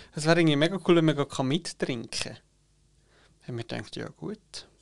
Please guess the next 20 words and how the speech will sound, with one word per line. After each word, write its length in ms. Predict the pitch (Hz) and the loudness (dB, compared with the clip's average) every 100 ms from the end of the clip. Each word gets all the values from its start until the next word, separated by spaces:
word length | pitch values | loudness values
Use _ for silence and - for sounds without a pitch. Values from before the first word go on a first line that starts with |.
| _ _ _ _ _ - | _ _ _ _ _ -14
dann 320 | 120 113 117 | -10 -10 -10
dürft 260 | 110 - - | -14 -14 -12
ihr 80 | 110 | -8
sehr 240 | 131 135 | -4 -2
gerne 240 | 139 139 | 2 4
mittrinken. 680 | 190 190 233 220 160 - 131 - - - - | 4 4 6 6 6 2 -2 -2 -14 -12 4
Heisst 340 | 143 160 160 | 6 6 4
eigentlich, 380 | 160 151 147 - | 4 2 2 2
ab 200 | 160 156 | 4 4
sofort 460 | - 202 - 170 - | 6 4 6 2 2
ist 160 | 139 - | -2 -2
es 80 | 143 | -2
so, 120 | 143 | -4
dass 200 | 139 - | -4 -2
ihr 180 | 135 131 | -2 -2
bei 160 | 151 | -2
uns 120 | 160 | -2
auf 100 | 156 | -2
der 120 | - 131 | 0 2
Webseite, 720 | 160 165 - 220 - - | 0 0 -4 -4 -4 -2